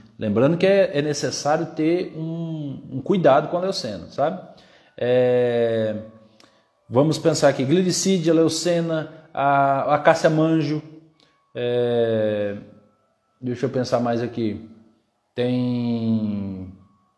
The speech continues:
a, enfim, dependendo se você tiver num lugar mais seco, tem algaroba, tem diversas espécies que elas, elas cumprem função, assim, só que normalmente elas cumprem função de uma, uma, cada espécie tem sua peculiaridade. Uma espécie que produz uma biomassa muito interessante também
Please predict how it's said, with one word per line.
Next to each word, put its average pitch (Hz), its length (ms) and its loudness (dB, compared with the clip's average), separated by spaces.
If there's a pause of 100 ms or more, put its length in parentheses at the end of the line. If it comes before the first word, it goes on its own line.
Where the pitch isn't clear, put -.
(360)
a, 110 760 0
enfim, 208 360 2
dependendo 175 360 0
se 170 80 -4
você 175 60 -2
tiver 175 180 0
num 165 60 -2
lugar 156 180 2
mais 156 180 -2
seco, 143 260 -4
tem 139 100 -2
algaroba, 147 920 2 (440)
tem 294 180 -2
diversas 262 440 2
espécies 147 540 0
que 151 100 0
elas, - 520 0
elas 131 240 0
cumprem 151 400 0
função, 151 500 -2
assim, 147 180 -4
só 208 180 -2
que 285 140 -4
normalmente 247 540 0
elas 233 140 0
cumprem 233 300 -4
função 220 440 -2
de 220 80 -2
uma, 247 220 -2 (440)
uma, 226 300 -2 (260)
cada 240 220 2
espécie 220 340 -2
tem 226 120 -2
sua 220 160 -2
peculiaridade. 220 880 0 (560)
Uma 196 160 0
espécie 190 420 4
que 175 80 -2
produz 156 540 2
uma 147 220 0
biomassa 139 460 0
muito 196 220 -2
interessante 151 580 -2
também 151 480 -2